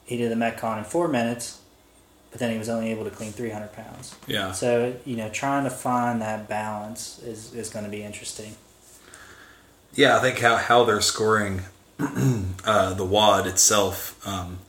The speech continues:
Speaker 2: could be important there. You know, does the, does the max weight have more precedence over your time? Which one? So I think that that's kind of a,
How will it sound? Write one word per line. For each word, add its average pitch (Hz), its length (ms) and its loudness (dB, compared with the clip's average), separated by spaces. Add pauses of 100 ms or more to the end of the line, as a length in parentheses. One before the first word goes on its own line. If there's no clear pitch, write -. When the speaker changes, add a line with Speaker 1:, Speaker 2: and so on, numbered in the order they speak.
(640)
Speaker 2:
could 120 140 2
be 110 100 2
important 92 480 -2
there. 92 380 -4
You 104 140 -6
know, 95 160 -2
does 92 280 -2
the, 92 180 -8
does 98 160 -2
the 101 80 -2
max 98 320 4
weight 98 340 0
have 95 300 0
more 95 540 0
precedence 98 520 2
over 95 160 0
your 92 160 -2
time? 107 380 4
Which 95 220 -6
one? 98 300 -2 (560)
So 101 140 0
I 98 40 0
think 110 320 0
that 104 300 0
that's 107 280 4
kind 117 200 0
of 101 120 -2
a, 92 240 -4